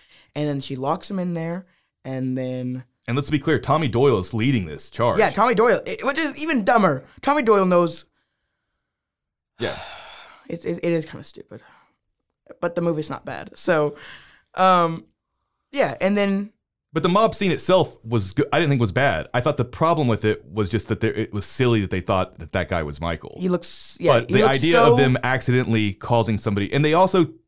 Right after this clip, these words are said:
Speaker 2: fudged a little bit, which I appreciated, because they want you to still be on the side of the mob while just showing you that it can lead to bad stuff.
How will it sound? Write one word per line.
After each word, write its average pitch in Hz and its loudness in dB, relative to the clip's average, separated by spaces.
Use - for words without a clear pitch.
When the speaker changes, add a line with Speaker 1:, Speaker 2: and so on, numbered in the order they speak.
Speaker 2:
fudged 135 0
a 147 -2
little 151 2
bit, 160 2
which 113 -2
I 110 0
appreciated, 104 -2
because 120 -2
they 135 4
want 160 2
you 175 2
to 139 2
still 151 0
be 131 2
on 120 2
the 104 -2
side 113 0
of 95 -4
the 87 -6
mob 85 -2
while 87 -2
just 92 -8
showing 90 0
you 87 -4
that 82 -8
it 85 -10
can 85 -8
lead 82 -6
to 78 -16
bad 78 -8
stuff. 98 -6